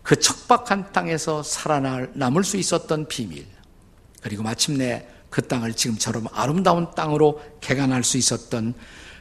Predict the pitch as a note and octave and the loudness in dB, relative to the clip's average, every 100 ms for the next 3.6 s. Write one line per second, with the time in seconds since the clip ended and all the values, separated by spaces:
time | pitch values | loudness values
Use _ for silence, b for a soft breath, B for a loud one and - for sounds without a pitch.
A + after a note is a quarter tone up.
0 | B - B2 A#2 D3 D#3+ C3+ C#3 C3+ - | B 4 4 6 6 6 6 -2 -4 -2
1 | B2+ B2 C3 B2 - - - - - D#3 | 2 2 2 -2 -6 -12 -14 -10 -4 -2
2 | C#3+ A#2 - - G2 D3 D#3 D3+ - D3+ | -2 -4 -12 -12 -8 -6 -4 -6 -4 -2
3 | B2 C#3 B2 G#2 A2 | -2 -2 -4 -6 -10